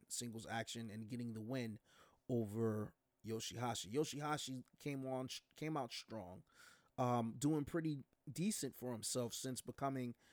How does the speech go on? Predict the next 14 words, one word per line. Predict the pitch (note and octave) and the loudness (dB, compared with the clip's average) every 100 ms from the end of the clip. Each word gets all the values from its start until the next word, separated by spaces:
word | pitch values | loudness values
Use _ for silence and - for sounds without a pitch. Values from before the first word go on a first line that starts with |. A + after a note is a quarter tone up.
| - - | -20 -4
Never | B2+ C3 C3 B2 | 2 4 6 4
six-man | - A#2 - B2+ A#2+ | 2 0 0 0 0
tag | A2 B2 A#2+ | 2 2 2
team | - A#2 | -2 -4
champion. | - C#3+ C3+ C3+ C3 B2 _ - - _ - | 0 0 2 2 0 -2 _ -20 -20 _ 0
Juice | C#3 C#3 | 4 6
Robinson | C3+ D3 D3 C#3 C#3 C3 | 6 6 6 4 2 2
making | C3+ B2+ | 0 0
his | B2+ A#2 | -4 -2
return | A#2+ C3+ C3 B2 | -2 2 2 4
back | A#2 C#3+ - | 4 4 2
to | - | -4
New | B2+ | -2
Japan, | A2+ A2+ A#2+ A2 A2 C3+ | -2 -2 0 0 0 -4